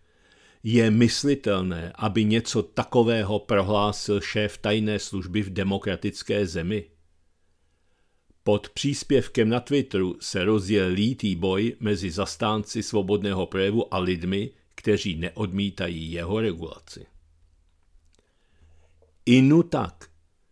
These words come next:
Blíží se konec funkčního období prezidenta Zemana, a tudíž i jeho veto na povýšení plukovníka čekatele Koudelky na generála.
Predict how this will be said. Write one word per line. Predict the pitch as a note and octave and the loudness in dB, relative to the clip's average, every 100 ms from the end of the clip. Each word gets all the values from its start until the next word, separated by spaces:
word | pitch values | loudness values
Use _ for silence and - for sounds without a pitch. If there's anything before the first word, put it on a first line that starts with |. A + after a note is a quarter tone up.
| _ _ _ _ | _ _ _ _
Blíží | G2 A#2 A#2 C#3 B2 F3+ | -2 4 6 6 2 0
se | E3+ E3+ | 0 -2
konec | D3 C3 D3 C#3 | 2 2 2 0
funkčního | - C3 B2 - C3+ B2 | 0 -2 -2 -2 0 0
období | A#2 G2+ A#2+ A#2 | 0 0 2 2
prezidenta | - A#2 G#2 A#2 A#2 B2 A#2 | 2 0 2 2 0 0 -2
Zemana, | G2 F#2+ F#2+ F#2 F2+ A2+ _ _ _ | 0 -2 -2 -4 -6 -10 _ _ _
a | - A2+ | -2 0
tudíž | - A#2 G#2+ C3 - | 4 4 4 2 0
i | - | 2
jeho | C3 C#3+ B2 G2 | 4 4 4 2
veto | A2 A2+ C3 | 0 0 0
na | A#2+ | 0
povýšení | - A2 A#2 A#2+ - B2 B2+ | 2 2 2 0 -2 -2 -2
plukovníka | A#2+ A2+ G#2 B2 A#2+ C3+ C3+ G#2 | 0 -2 2 2 2 0 0 0
čekatele | - G#2 A#2+ - B2+ G#2 | 0 0 0 0 0 0
Koudelky | - G2+ G2+ A2 G#2+ A#2 | 2 0 2 0 2 2
na | B2 | 4
generála. | B2 A2+ F2+ E2+ D#2 C#2+ - | 4 4 2 -2 -6 -12 -16